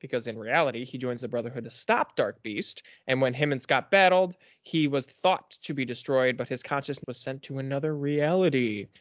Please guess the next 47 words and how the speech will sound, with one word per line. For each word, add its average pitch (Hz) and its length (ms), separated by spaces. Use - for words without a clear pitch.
Scott 185 500
is 147 100
then 143 180
visited 135 360
by 127 140
his 131 200
son 170 460
from 135 180
an 123 100
alternate 175 380
reality, 131 540
Nate 120 300
Gray, 110 340
who 156 120
we're 117 120
gonna 110 100
talk 113 200
about 113 200
at 113 80
the 113 140
end 107 80
as 110 120
well, 123 360
and 139 160
he 190 240
and 160 120
Jean 165 280
were 143 120
a 131 60
part - 260
of 139 120
the 127 80
Twelve 147 360
Mutants 143 320
of 113 100
Apocalypse, 123 640
meant 143 220
to 165 80
alter 139 280
history. 123 640
He 160 180
dated 143 320
Emma 123 160
Frost 208 320
for 202 140
a 196 60
time, 185 440